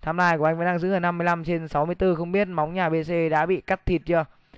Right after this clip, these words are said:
Bảy ba trên bảy sáu là của game thủ bắn chim. Bắn chim đang, ờ, có lợi thế kha khá trước game thủ Tiểu Tiểu Hiệp chăng?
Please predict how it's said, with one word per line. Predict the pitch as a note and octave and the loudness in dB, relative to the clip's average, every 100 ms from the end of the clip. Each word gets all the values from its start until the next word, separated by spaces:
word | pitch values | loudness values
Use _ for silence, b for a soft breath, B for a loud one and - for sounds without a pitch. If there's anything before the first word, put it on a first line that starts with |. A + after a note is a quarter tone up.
| b - | b 0
Bảy | F3 | 2
ba | D3+ F#3+ F#3+ | 6 6 4
trên | F#3 G3+ F#3+ F#3 F#3 | 4 2 0 -4 0
bảy | F#3 C#3 | 0 2
sáu | D3+ D3 F3 | 4 6 6
là | G#3 F3+ | 6 4
của | - F3+ D3 | 6 6 6
game | F3+ F3 E3+ | 4 2 4
thủ | F3+ C#3+ | 4 4
bắn | D3+ | 2
chim. | E3 B3 G3+ b b b b b b - | 4 2 2 b b b b b b -2
Bắn | D#3+ F3 | 0 0
chim | B3 A#3 G#3 G3+ | 2 4 2 4
đang, | G3+ G3 G3 F#3+ | 6 6 4 4
ờ, | F#3+ | 4
có | F#3 D#3+ F#3+ | 4 6 6
lợi | A3 | 6
thế | - F3 F#3 | 6 6 6
kha | G#3+ G#3 | 4 2
khá | F#3 E3+ F3 | 2 4 4
trước | - A#3+ | 2 4
game | A3 G3 | 4 6
thủ | G#3 F3+ D3+ C#3 - | 6 8 6 4 0
Tiểu | F3 | 0
Tiểu | D3+ D3+ | 2 4
Hiệp | F3+ | 4
chăng? | D3+ G#3 | 6 4